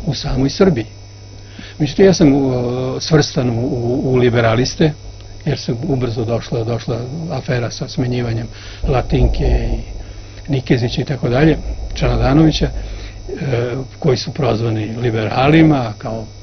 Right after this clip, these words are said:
ne znam šta znači to liberali. <laughs> To je bilo nešto negativno, to nije negativno. Ovo, ja sam spao te liberale i, ovaj, došao na tu crnu listu i nisam mogao da objavim Donju Malu nigde.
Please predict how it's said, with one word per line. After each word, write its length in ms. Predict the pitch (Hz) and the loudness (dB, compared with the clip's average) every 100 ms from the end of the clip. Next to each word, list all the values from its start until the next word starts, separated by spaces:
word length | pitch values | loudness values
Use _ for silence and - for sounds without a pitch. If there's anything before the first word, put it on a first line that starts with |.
| - - - - | -18 -12 -8 -2
ne 160 | 120 113 | 0 2
znam 120 | 113 | 0
šta 180 | - 123 | 0 -2
znači 320 | 117 107 - | -2 -4 -4
to 80 | - | -6
liberali. 480 | - 117 98 - - - - - 151 | -4 -6 -6 -8 -12 -12 -8 0 4
<laughs> 400 | 131 139 120 131 | 4 6 2 4
To 40 | 156 | 2
je 60 | - | 6
bilo 180 | 151 139 | 6 6
nešto 280 | 113 - 143 | 4 6 8
negativno, 580 | 135 139 135 143 139 127 - - - | 8 6 4 4 4 4 0 0 0
to 80 | 180 | 2
nije 160 | 180 143 | 4 4
negativno. 500 | 131 123 131 151 135 - - - - - - | 0 0 -2 -2 -4 -6 -10 -10 -10 -12 -4
Ovo, 180 | 151 151 | 6 8
ja 240 | 139 151 151 | 10 8 6
sam 140 | - | 2
spao 300 | - 143 123 | 0 2 2
te 140 | - | 4
liberale 640 | 131 123 117 117 165 165 151 | 4 4 2 2 4 6 6
i, 120 | 170 - - - | 4 0 -4 -2
ovaj, 200 | 147 131 113 - | 0 0 0 2
došao 320 | 147 - 127 | 2 2 0
na 80 | 117 | 0
tu 120 | 151 | -2
crnu 260 | - 135 | 0 2
listu 320 | 120 - - 139 - - - | 2 0 -2 -6 -8 -16 -4
i 60 | |
nisam 280 | 131 127 143 | -4 -2 0
mogao 180 | 131 131 | 0 2
da 140 | 131 | 2
objavim 400 | 120 127 135 135 | 2 2 4 4
Donju 280 | 120 131 127 | 4 4 4
Malu 280 | 117 117 135 | 2 2 4
nigde. 320 | 156 131 | 4 4